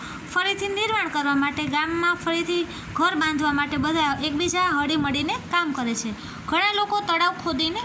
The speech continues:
માટી લાવ્યા. અમે છાણ માટી સાથે ભેળવી મોટા ગોળા બનાવ્યા. ઘણા લોકો નદીમાંથી માટી લાવે છે.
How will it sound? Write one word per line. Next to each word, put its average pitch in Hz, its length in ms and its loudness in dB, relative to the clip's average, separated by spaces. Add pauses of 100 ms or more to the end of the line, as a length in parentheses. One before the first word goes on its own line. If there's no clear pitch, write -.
માટી 403 280 0
લાવ્યા. 262 340 2
અમે 349 240 0
છાણ 339 340 -2
માટી 311 280 0
સાથે 277 320 -2
ભેળવી 285 400 0
મોટા 269 440 0
ગોળા 294 360 0
બનાવ્યા. 214 680 -4
ઘણા 359 200 0
લોકો 403 260 0
નદીમાંથી 339 540 0
માટી 339 300 0
લાવે 285 320 0
છે. 302 220 -2